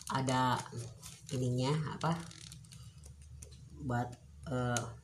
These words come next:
mouse Bluetooth ya. Cuman ini mouse-nya mouse yang diisi baterai.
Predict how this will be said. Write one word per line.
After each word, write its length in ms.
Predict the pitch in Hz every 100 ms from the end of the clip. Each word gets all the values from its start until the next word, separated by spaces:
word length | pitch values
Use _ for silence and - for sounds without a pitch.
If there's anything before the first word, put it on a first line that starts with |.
| -
mouse 240 | 127 123 -
Bluetooth 480 | 117 120 131 123
ya. 140 | 127 127 - - - - - - - - - -
Cuman 240 | 117 127
ini 240 | 143 143
mouse-nya 320 | 143 127 123 147
mouse 240 | 143 -
yang 240 | 143 135
diisi 320 | 127 117 - 135
baterai. 560 | 120 120 - 123 117